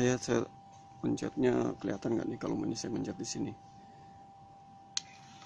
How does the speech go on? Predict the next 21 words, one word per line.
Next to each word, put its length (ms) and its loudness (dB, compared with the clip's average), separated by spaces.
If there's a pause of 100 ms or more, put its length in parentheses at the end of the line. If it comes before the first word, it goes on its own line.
(1500)
Wah, 400 12
mantap 400 0
kan? 240 4 (640)
Ini 160 8 (320)
anak-anak 480 4
Anda 160 4
juga 320 2
pasti 160 -2
akan 160 0
senang 320 6
nih 160 2
ngelihat. 160 2
Biasanya 320 4
ini 80 6
fitur-fitur 560 2 (560)
pintu 320 6
ini 160 10
belum 240 4
ada 160 2
di 160 2
banyak 240 0